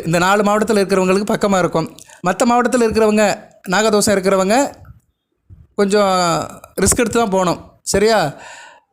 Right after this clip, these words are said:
பஸ்லயும் போகலாம், நீங்க க-, தனியா டிராவல்ஸ் பிடிச்சும் போகலாம். ஆனா இடம் வந்து மெயினான இடம் தான், தேடி கீடி அலைய வேண்டாம். ஸ்ரீபுதூர், ஸ்ரீ-, ஸ்ரீபெரும்புதூர் ஊருக்குள்ள போய்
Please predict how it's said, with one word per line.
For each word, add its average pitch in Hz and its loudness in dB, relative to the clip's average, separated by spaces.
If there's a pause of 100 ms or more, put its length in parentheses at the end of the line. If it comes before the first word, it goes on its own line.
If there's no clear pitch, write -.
(140)
பஸ்லயும் 202 0
போகலாம், 196 0 (760)
நீங்க 196 0
க-, 190 -2
தனியா 202 0
டிராவல்ஸ் 196 0
பிடிச்சும் 196 0
போகலாம். 175 0 (300)
ஆனா 220 0
இடம் 233 2
வந்து 226 2
மெயினான 208 2
இடம் 190 0
தான், 165 -2
தேடி 208 2
கீடி 208 2
அலைய 190 2
வேண்டாம். 170 -2 (480)
ஸ்ரீபுதூர், 226 0 (320)
ஸ்ரீ-, - -2
ஸ்ரீபெரும்புதூர் 214 2
ஊருக்குள்ள 220 0
போய் 220 2